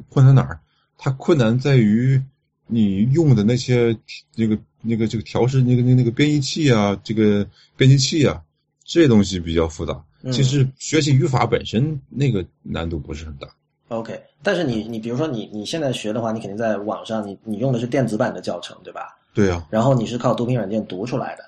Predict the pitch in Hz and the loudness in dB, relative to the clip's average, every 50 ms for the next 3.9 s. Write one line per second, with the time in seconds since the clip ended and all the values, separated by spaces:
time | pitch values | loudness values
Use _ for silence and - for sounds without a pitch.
0 | _ _ - 101 92 90 90 92 90 120 120 123 123 123 127 135 131 143 127 113 | _ _ -12 -12 -12 -10 -8 -4 -2 -2 0 0 -2 -2 -2 -2 0 0 0 -2
1 | 104 110 107 113 123 - 104 117 123 110 95 90 92 95 98 101 104 104 110 113 | -2 -4 -4 -6 -6 -6 -6 -4 -4 -4 -4 -6 -6 -6 -4 -4 -4 -4 -4 -2
2 | 110 104 101 107 110 110 113 95 107 110 110 107 107 87 - 92 95 101 104 104 | -2 -2 -2 -2 -2 -2 -4 -4 -6 -6 -6 -6 -6 -8 -10 -8 -6 -6 -6 -4
3 | 104 104 - - - 95 90 90 90 82 76 - 82 76 76 73 78 76 | -6 -8 -10 -8 -4 -2 0 0 0 -2 -2 -4 -6 -6 -6 -8 -10 -10